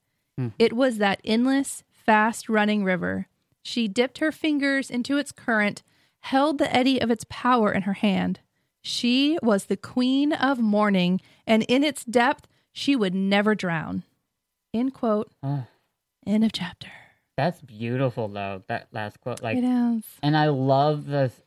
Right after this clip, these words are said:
Speaker 1: evolution of Nina. Like, it's so neat, a new power. Like,
Speaker 2: Yes.
Speaker 1: it's just, but death has so much to do with life.
Speaker 2: It does.
Speaker 1: Like, I mean, it really does. Like, I mean, that's the one certainty we have in life is
Speaker 2: Mm-hmm.
Speaker 1: death.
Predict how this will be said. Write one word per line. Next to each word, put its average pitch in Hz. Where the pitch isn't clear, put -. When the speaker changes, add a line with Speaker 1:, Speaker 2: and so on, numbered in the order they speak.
Speaker 1:
evolution 131
of 120
Nina. 120
Like, 104
it's 139
so 202
neat, 185
a 147
new 160
power. 165
Like, 139
Speaker 2:
Yes. 277
Speaker 1:
it's 147
just, 151
but 147
death 180
has 190
so 170
much 175
to 151
do 127
with 110
life. 104
Speaker 2:
It 226
does. -
Speaker 1:
Like, 139
I 147
mean, 143
it 131
really 135
does. 127
Like, 107
I 107
mean, 110
that's 131
the 147
one 143
certainty 143
we 135
have 147
in 123
life 101
is 240
Speaker 2:
Mm-hmm. 403
Speaker 1:
death. 101